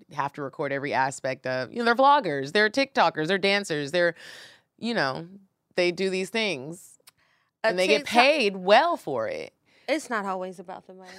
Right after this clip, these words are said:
Speaker 2: Drug dealers get paid well too, and I don't wanna
Speaker 1: You
Speaker 2: marry
Speaker 1: put that
Speaker 2: one
Speaker 1: as
Speaker 2: of
Speaker 1: a
Speaker 2: them 'cause
Speaker 1: title
Speaker 2: I'm
Speaker 1: option.
Speaker 2: not about to. Um, I'm not about to be like what, what's her name, El Chapo's wife, uh, doing time and shit. She did get off pretty easy though, I think.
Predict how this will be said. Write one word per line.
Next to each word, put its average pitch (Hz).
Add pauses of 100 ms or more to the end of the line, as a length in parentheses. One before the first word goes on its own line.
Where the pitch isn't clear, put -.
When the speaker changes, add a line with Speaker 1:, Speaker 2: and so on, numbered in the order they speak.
(420)
Speaker 2:
Drug 254
dealers 226
get 202
paid 208
well 196
too, 247
and 220
I 202
don't 202
wanna 202
Speaker 1:
You 196
Speaker 2:
marry 196
Speaker 1:
put 202
that 202
Speaker 2:
one 208
Speaker 1:
as 208
Speaker 2:
of 202
Speaker 1:
a 202
Speaker 2:
them 190
'cause 247
Speaker 1:
title 262
Speaker 2:
I'm -
Speaker 1:
option. 220
Speaker 2:
not 208
about 196
to. 185
Um, 175 (280)
I'm 302
not 320
about 240
to 220
be 240
like 190
what, 196 (100)
what's 208
her 190
name, 170
El 190
Chapo's 190
wife, - (360)
uh, 180
doing 196
time 196 (220)
and 180
shit. - (220)
She 277
did 523
get 339
off 220
pretty 214
easy 226
though, -
I -
think. -